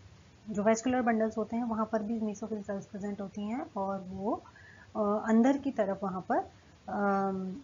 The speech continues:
जो carbon fixation होता है वो mesophyll cells में पाई जाने वाली मालाकार कोशिकाएं होती हैं, मालाकार रूप से व्यवस्थित कोशिकाएं होती हैं, वहाँ पर सी three cycle चलती है। तो सी four plant फिशेस plant होते हैं जिनकी इस प्रकार की जो anatomy होती है उसे हम क्रेंज anatomy कहते हैं,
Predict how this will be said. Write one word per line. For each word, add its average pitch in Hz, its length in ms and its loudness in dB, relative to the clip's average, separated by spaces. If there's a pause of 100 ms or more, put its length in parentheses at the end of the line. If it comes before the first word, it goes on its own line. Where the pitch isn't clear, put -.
(340)
जो 214 260 -2
carbon 220 320 6
fixation 240 460 0
होता 208 240 2
है 208 140 2
वो 233 240 4
mesophyll 240 380 2
cells 202 280 2
में 226 140 0
पाई 190 180 0
जाने 196 280 2
वाली 190 280 0
मालाकार 208 540 2
कोशिकाएं 196 560 -4
होती 190 280 -2
हैं, 202 160 -2
मालाकार 202 420 2
रूप 202 140 -2
से 208 160 -4
व्यवस्थित 196 400 -4
कोशिकाएं 196 480 -6
होती 190 260 -6
हैं, 208 200 -4 (400)
वहाँ 220 180 2
पर 254 120 0
सी 220 200 -2
three 208 160 -4
cycle 196 320 -4
चलती 175 320 -8
है। 160 100 -8 (480)
तो 233 60 0
सी 240 160 4
four 262 160 4
plant 240 280 2
फिशेस 226 300 2
plant 214 280 0
होते 208 180 -2
हैं 240 120 2
जिनकी 202 340 0
इस 214 100 -4
प्रकार 208 320 0
की 208 100 -6
जो 214 140 2
anatomy 214 420 4
होती 208 240 0
है 196 140 -4
उसे 196 180 -6
हम 202 120 0
क्रेंज 202 320 2
anatomy 185 400 -2
कहते 180 280 -6
हैं, 220 220 2